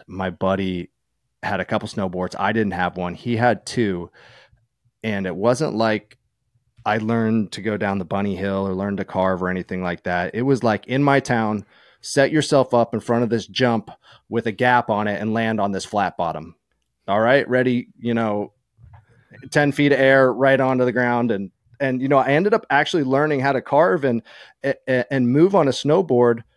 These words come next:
because of the setup and the run up to the jumps. Be-, you know, we're bobbing through the woods to get down to the jump to hit it. And,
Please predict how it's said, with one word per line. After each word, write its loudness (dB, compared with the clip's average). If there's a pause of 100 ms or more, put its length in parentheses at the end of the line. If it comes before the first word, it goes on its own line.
(360)
because 2
of 4 (340)
the -2
setup 4
and 0
the 4
run 4
up 0
to -8
the -2
jumps. -2 (640)
Be-, -4
you 4
know, 2
we're 2
bobbing 4
through -2
the 4
woods 2
to -6
get -2
down 4
to 2
the 0
jump -2
to 0
hit -2
it. 0 (260)
And, 0